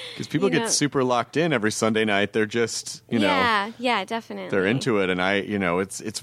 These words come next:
Speaker 1: it's, it, it is the benefit of having one of the most passionate fan bases, is that it's great, you know, when everyone's on your side, but then, like, like you said, like,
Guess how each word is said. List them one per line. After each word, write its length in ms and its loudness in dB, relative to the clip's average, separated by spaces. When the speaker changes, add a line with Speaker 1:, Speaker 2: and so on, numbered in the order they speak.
Speaker 1:
it's, 540 -4
it, 160 -2
it 140 4
is 240 2
the 80 2
benefit 340 0
of 100 2
having 380 0
one 140 0
of 80 -4
the 60 -4
most 200 -2
passionate 500 -4
fan 300 -2
bases, 460 -2
is 200 -4
that 260 2
it's 180 -10
great, 500 0
you 120 -2
know, 160 2
when 140 0
everyone's 360 0
on 160 0
your 120 2
side, 360 0
but 140 0
then, 180 2
like, 240 0
like 260 -2
you 60 -2
said, 240 0
like, 140 0